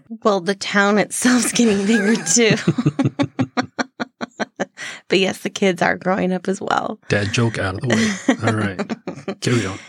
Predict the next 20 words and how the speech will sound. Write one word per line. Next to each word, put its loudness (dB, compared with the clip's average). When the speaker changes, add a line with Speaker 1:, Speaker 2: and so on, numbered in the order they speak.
Speaker 1:
In 2
eighteen 0
seventy-nine 2
or 4
eighteen -2
eighty, 0
a 0
two-story 0
brick -2
building 0
was -4
erected. -6
It 0
had 0
four 2
rooms 0
and -2
a 0
bell 0
tower. -2